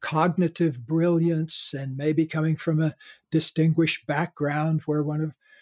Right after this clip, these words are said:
your parents is famous or something like that, those are all kinds of things that cause, I mean, they're great, but they also cause lots of resistance to that, especially in the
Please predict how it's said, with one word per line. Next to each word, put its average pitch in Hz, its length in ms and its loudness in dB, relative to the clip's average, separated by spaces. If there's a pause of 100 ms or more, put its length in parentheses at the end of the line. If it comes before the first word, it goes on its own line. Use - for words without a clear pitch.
(140)
your 151 120 0
parents 156 440 -2
is 151 140 0
famous 156 520 0
or 156 60 -4
something 160 320 0
like 151 220 -2
that, 156 220 0
those 180 360 2
are 175 220 0
all 190 280 2
kinds 175 460 -2
of 139 120 -8
things 160 480 2 (340)
that 147 500 -2
cause, 190 720 0 (360)
I 175 60 2
mean, 180 140 4
they're 165 160 2
great, 170 560 0 (300)
but 170 160 2
they 170 240 2
also 185 680 0 (440)
cause 185 500 2
lots 170 400 -2
of 156 180 -2
resistance 151 920 -4
to - 160 -8
that, 131 400 -8
especially 165 680 0
in 156 340 0
the 147 280 0